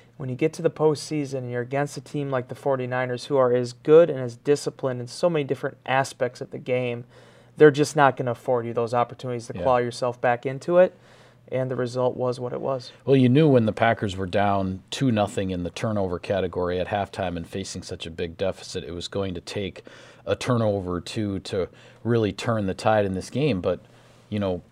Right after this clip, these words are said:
Speaker 2: turnovers come by either, most of the time,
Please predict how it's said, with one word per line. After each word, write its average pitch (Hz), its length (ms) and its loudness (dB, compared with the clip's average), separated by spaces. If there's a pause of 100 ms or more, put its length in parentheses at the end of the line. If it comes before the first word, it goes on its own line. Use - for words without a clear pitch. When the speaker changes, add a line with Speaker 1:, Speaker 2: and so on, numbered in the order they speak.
(200)
Speaker 2:
turnovers 139 500 4
come 117 300 0
by 101 160 6
either, 98 520 -2 (200)
most 117 320 0
of 104 60 -8
the 101 60 -2
time, 90 480 -2